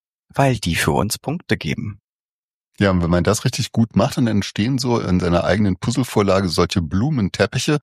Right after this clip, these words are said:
Speaker 2: in den Farben Rot, Gelb, Blau und Weiß. Du hast gerade eben schon gesagt, da fliegen dann die Bienen hin. Das müsst ihr euch wirklich so vorstellen als so ganz kleine, also wirklich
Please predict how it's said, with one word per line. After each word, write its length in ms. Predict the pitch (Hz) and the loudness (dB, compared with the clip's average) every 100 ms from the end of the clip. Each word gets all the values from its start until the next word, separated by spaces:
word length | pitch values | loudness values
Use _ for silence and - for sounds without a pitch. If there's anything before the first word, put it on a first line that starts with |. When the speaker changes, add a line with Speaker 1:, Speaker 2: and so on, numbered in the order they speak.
| _ _ _ | _ _ _
Speaker 2:
in 100 | 104 | 0
den 140 | 87 82 | 0 0
Farben 420 | 87 82 80 76 | 2 4 2 0
Rot, 380 | 107 123 131 - - | 0 0 -2 -8 -2
Gelb, 380 | 87 95 - - - | 0 0 -4 -10 -2
Blau 400 | 85 90 135 156 180 | 2 2 2 -2 -4
und 240 | 78 73 | -2 0
Weiß. 400 | 73 95 196 - - _ _ _ - | 2 0 -2 -8 -12 _ _ _ -2
Du 100 | 101 | -2
hast 100 | - | 0
gerade 180 | 101 | -2
eben 140 | 101 104 | 0 0
schon 260 | - 98 | 0 0
gesagt, 400 | 90 82 113 - | 2 0 0 2
da 100 | 107 | 0
fliegen 400 | 101 107 113 135 | 2 0 0 2
dann 200 | 107 98 | 0 0
die 160 | 82 82 | 0 -4
Bienen 420 | - 107 180 113 | -2 0 2 0
hin. 220 | 82 127 - _ _ | 2 0 -2 _ _
Das 160 | 143 160 | -2 0
müsst 160 | 147 | 0
ihr 60 | 127 | -2
euch 160 | 113 - | -2 -2
wirklich 280 | 107 143 | 0 0
so 120 | - 113 | 0 -2
vorstellen 520 | - 95 - 110 - | 2 0 2 0 2
als 180 | 82 90 | 0 0
so 120 | 82 _ | -2 _
ganz 340 | 90 123 160 - | 0 0 -2 -6
kleine, 480 | - 85 87 113 120 - - | -6 0 2 2 -2 -4 -6
also 280 | - 71 78 | -2 0 0
wirklich 300 | - - | -2 -6